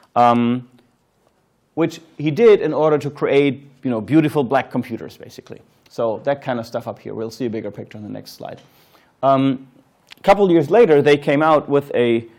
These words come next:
uh, a first version of this, um, you know, next generation sort of operating system for those next generation computers, um, and it was called Next Step.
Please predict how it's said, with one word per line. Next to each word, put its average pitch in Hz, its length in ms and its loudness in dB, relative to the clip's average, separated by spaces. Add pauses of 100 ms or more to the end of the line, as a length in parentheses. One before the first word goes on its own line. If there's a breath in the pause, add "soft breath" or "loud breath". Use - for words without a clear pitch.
(280 loud breath)
uh, 120 380 2 (160)
a - 60 -14
first 170 320 0
version 165 320 2
of 113 180 -2
this, - 460 -6
um, 107 360 -12 (320)
you 113 80 -14
know, 101 200 -14
next 139 420 -6
generation 127 600 -2
sort 117 180 -8
of 107 240 -6 (400 soft breath)
operating 139 380 0
system 120 320 -8
for 117 160 0
those 113 160 -2
next 123 240 -4
generation 110 420 -8
computers, 135 500 0 (520 loud breath)
um, 135 580 2
and 143 240 2
it 143 60 2
was 147 160 0
called 160 280 -2
Next 147 400 -8
Step. - 540 -2